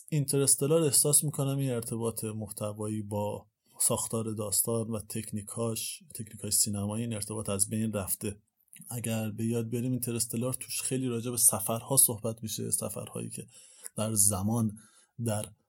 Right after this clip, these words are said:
ابعاد مختلف اتفاق میفته و اتفاقاً برای من خیلی جذابیت داشته، واسه همین اینترستلار یکی از فیلم‌های خوب و مورد علاقهٔ منه. اما وقتی بیشتر بهش دقت کردم، دیدم خب اگر کسی علاقه‌ای نداشته باشه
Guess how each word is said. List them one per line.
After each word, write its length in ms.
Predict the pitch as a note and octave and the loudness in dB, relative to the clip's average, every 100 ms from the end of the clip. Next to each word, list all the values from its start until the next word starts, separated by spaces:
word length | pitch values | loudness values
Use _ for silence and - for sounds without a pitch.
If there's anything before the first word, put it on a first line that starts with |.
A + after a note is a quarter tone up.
| - | -10
ابعاد 340 | A2+ A2 A2+ | -8 -4 -2
مختلف 580 | G#2+ G#2+ - G#2 A2 G2+ - | -2 -2 -2 -2 -2 -4 -6
اتفاق 440 | - A2+ A2+ G#2+ | -2 2 2 2
میفته 480 | A2+ G#2+ - B2+ B2 | 0 -2 0 0 0
و 60 | |
اتفاقاً 500 | A#2+ - - - A#2+ | -2 -6 2 4 4
برای 200 | C3 A#2 | 2 2
من 120 | A#2+ B2 | 0 0
خیلی 360 | - C3+ C3 | 0 2 2
جذابیت 680 | A#2+ A#2 A2 A2 G#2+ A#2+ B2+ | 2 4 4 2 2 2 0
داشته، 340 | A#2 A2+ B2 | -2 -4 -2
واسه 220 | A#2 A2+ A2 | 2 2 2
همین 300 | A2+ A#2 A2+ | 0 0 -2
اینترستلار 580 | A#2 A2+ G2 - A2+ A2+ | -4 -6 -4 -4 -2 -4
یکی 160 | G#2+ | -4
از 140 | G#2 - | -4 -4
فیلم‌های 260 | - A#2 | -4 -6
خوب 340 | A2+ - - A2+ | -6 -6 -4 -2
و 80 | |
مورد 260 | A2 A2 A2 | -2 -4 -2
علاقهٔ 440 | A2 A2 G#2+ B2 | -2 -2 -2 -2
منه. 320 | B2+ A2 A#2 - _ - | 0 -2 -4 -8 _ 0
اما 180 | G3+ | 2
وقتی 300 | A3+ G#3+ G3+ | 2 0 -2
بیشتر 420 | G#3 F#3 - F#3 F#3 | -4 -2 0 2 0
بهش 300 | E3 C3 - | 0 -4 -4
دقت 400 | C3 B2+ B2 - | -4 -4 -4 -2
کردم، 280 | C3 C#3+ | -2 0
دیدم 260 | D#3 D3+ D#3 | 0 0 -2
خب 280 | D3 C#3+ - _ - | -2 -2 -4 _ -4
اگر 280 | D3 D3 B2 | 0 2 0
کسی 460 | - B2 A2 A#2+ | -2 2 2 2
علاقه‌ای 460 | - A2+ A2+ A2+ A#2 | 0 -4 -4 0 2
نداشته 720 | A#2 A2+ A2+ A#2 A2+ - A#2 | 2 2 2 0 0 -2 -4
باشه 680 | A2 A2+ G#2+ - B2 A2 | -2 -4 -2 -2 -2 -2